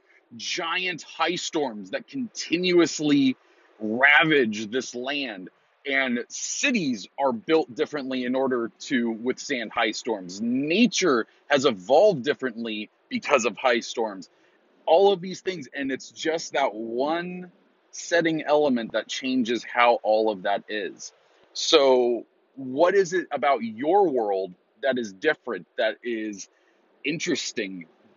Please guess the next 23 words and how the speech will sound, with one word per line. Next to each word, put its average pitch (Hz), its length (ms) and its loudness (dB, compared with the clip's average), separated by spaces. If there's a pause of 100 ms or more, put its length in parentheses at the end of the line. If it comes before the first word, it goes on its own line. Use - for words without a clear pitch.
(300)
uh, 117 260 4
that 120 180 0
will 135 220 2
affect - 480 -4
your 143 140 -4
players 147 440 0
possibly 143 680 0
game 131 360 -4
to 117 100 -10
game? 95 420 -2 (1040)
That 135 220 6
should 180 140 2
be 180 80 2
something 147 340 2
you 131 120 8
really 120 260 8
look 139 200 4
at, 98 120 4
because 104 260 -8
if 110 140 -6
you're 120 140 -2
just 110 400 -6
doing, 120 480 0